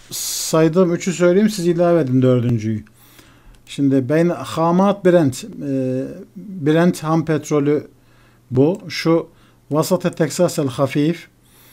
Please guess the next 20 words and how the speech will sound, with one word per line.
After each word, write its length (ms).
bu 300
hafif, 520
e, 540
orta 320
Texas, 600
e, 40
orta 440
Texas 400
hafif 360
petrolü 540
ve 360
sellet 420
opec, 400
e, 140
opec 320
sepeti. 540
Yani 320
Brent, 380
orta, 640
e, 60